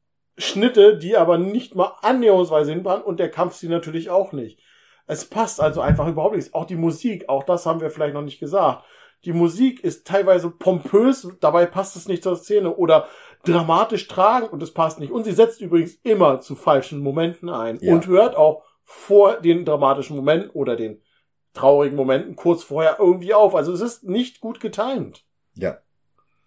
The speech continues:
Speaker 2: Dann geht Rasputin mit zwei Leibwächtern selbst nachsehen. Er findet aber nur die Leichen von Radeks Elitetruppe. Das hat's jetzt echt gebracht, die nach Finnland zu karren.
Speaker 1: Genau, die,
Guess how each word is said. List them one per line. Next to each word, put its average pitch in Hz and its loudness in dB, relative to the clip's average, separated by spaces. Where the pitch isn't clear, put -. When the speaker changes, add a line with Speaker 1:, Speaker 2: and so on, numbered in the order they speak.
Speaker 2:
Dann 107 0
geht 107 -8
Rasputin 120 -6
mit 107 -6
zwei 101 0
Leibwächtern 95 -4
selbst 95 -4
nachsehen. 92 -8
Er 95 -8
findet 127 -6
aber 104 -4
nur 110 -6
die 131 -6
Leichen 92 -4
von 113 -8
Radeks 90 -8
Elitetruppe. 104 -8
Das - -6
hat's 123 -4
jetzt - -6
echt - 0
gebracht, 117 -4
die 107 -12
nach 127 -8
Finnland 123 -6
zu - -18
karren. - -12
Speaker 1:
Genau, 143 2
die, 160 -8